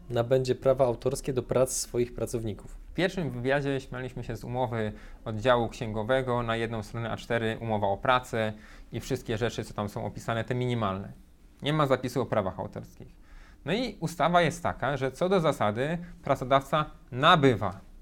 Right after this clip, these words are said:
Speaker 2: te prawa, ale w zakresie łączącego stosunku prawnego i zakresu obowiązków.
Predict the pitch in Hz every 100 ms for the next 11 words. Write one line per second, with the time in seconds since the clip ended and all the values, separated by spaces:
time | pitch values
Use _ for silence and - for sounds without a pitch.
0 | - - - 117 98 107 131 170 - -
1 | 127 151 139 147 - 127 156 151 151 135
2 | 139 139 139 139 143 131 123 117 113 110
3 | 131 160 175 135 139 139 139 151 160 156
4 | 117 - -